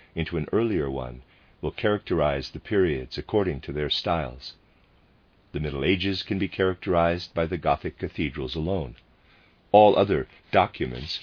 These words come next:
should be disregarded. But we could see the nature of the Middle Ages simply from the Gothic cathedrals. It is the same with the period between the nineteenth and twentieth century.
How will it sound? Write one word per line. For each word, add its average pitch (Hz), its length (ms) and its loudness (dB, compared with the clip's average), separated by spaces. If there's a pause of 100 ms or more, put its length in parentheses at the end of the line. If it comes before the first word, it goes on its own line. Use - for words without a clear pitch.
should 90 200 -4
be 95 80 0
disregarded. 101 760 -4 (800)
But 95 100 -4
we 131 120 2
could 139 180 0
see 95 380 2 (340)
the 98 80 4
nature 98 440 4
of 76 100 0
the 73 60 -4
Middle 69 280 -4
Ages 71 460 -6 (240)
simply - 420 0
from - 200 -4
the 101 80 0
Gothic 87 400 2
cathedrals. 98 640 -10 (840)
It 69 120 -10
is 69 120 -10
the 92 80 -2
same 104 300 4
with 80 120 -4
the 82 100 -4
period 85 480 0 (560)
between 95 300 -2
the 95 80 0
nineteenth 80 560 -2
and 82 100 -6
twentieth 76 400 -6
century. 82 540 -4